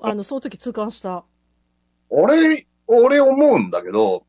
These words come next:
Speaker 1: うん。
Speaker 2: それはそう人前で言う時に限らず、いかなる場合においてもなんだけど、
Speaker 1: うんうん。
Speaker 2: 自分、今この瞬間の自分の中にあるもの以上のものって絶対出てこないんだよね。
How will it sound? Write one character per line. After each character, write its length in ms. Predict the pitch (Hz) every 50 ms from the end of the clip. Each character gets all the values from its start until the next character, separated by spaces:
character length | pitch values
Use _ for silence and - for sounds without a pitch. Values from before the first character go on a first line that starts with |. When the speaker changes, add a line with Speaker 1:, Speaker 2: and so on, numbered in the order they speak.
| _ _
Speaker 1:
う 60 | 220 214
ん。 240 | 202 180 165 160 _ -
Speaker 2:
そ 80 | 185 185
れ 60 | 220
は 300 | 226 233 233 226 226 214
そ 180 | 208 - 214 214
う 40 | 202
人 160 | - - 226
前 120 | 226 233
で 60 | 220
言 100 | 220 233
う 20 | 160
時 200 | - 110 - 101
に 60 | -
限 200 | - - 98 120
ら 120 | 135 127 -
ず、 380 | - - 95 95 92 82 - _ _ _ _ _ _ _ _ _ _ _ -
い 60 | -
か 120 | - 226 220
な 80 | 214
る 100 | 135 -
場 160 | - 107 104
合 60 | 107 104
に 80 | 104
お 100 | 107 110
い 40 | 107
て 60 | -
も 80 | 85 87
な 80 | 82
ん 40 | 78
だ 100 | 78 78
け 100 | 73 85
ど、 260 | 98 120 95 - - _ _ _ -
Speaker 1:
う 80 | 226
ん 120 | 226 196 202
う 60 | 202
ん。 160 | 196 175 - _ _
Speaker 2:
自 120 | - 180 - -
分、 180 | 294 285 - -
今 240 | 262 381 349 247
こ 120 | - - 160
の 120 | 180 175 - 131
瞬 240 | - - 202 202 196
間 200 | - 196 190 196
の 80 | -
自 140 | 127 110 120
分 140 | 143 180 196
の 100 | 190 185
中 240 | 180 190 - 120 107
に 160 | 95 90 82
あ 120 | - 131
る 100 | 110 101
も 120 | 92 95 98
の 100 | 110 120
以 60 | 127
上 120 | - 101
の 100 | 85 82
も 80 | 82 90
の 80 | 95
っ 60 | 92 _
て 120 | - 87
絶 240 | 82 - 113 110 -
対 180 | - - 196
出 80 | 160 175
て 60 | 147 -
こ 80 | 107
な 100 | 92 85
い 40 | 80
ん 40 | 78
だ 80 | -
よ 80 | - -
ね。 140 | - _